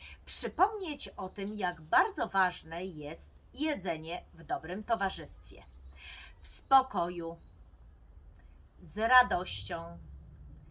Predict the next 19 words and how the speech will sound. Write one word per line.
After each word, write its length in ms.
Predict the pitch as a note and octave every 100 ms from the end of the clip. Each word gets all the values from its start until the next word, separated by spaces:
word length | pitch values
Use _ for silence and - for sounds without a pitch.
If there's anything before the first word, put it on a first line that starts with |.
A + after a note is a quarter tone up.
| -
z 160 | A3 C#4
wdzięcznością 1400 | C#4 A#3+ F4 D#4 - A3+ G3+ G3+ - - F#3 G3 G3 - - -
za 240 | F3 G#3
to, 160 | G3+ F#3
że 180 | F#3 E3+
mamy 500 | F3 F3+ F3+ F#3 - - - -
dobre 480 | D#3+ G3+ G3 G3+ G3
jedzenie 520 | F3+ E3+ F3+ F3+ E3+
na 140 | F3 D#3
naszych 440 | D#3 D#3 E3 -
talerzach. 640 | E3 D3 B2 - - - - - - - - - - - - - -
I 40 | A3+ -
staranne 640 | F#4 F#4+ F#3 F#4+ G4 E4 D#4+
przeżuwanie 1040 | - - G#3 D#3+ E3 G3 G#3+ G#3+ G3 F3+ -
pokarmów. 580 | D#3 - C3+ C3+ - - - - -
To 80 | G3+
jest 260 | F#3 F#3 G3
niezwykle 680 | G3 G3 D#3+ A3 D#4+ A4
istotne, 640 | E4 - F3 D3 - D3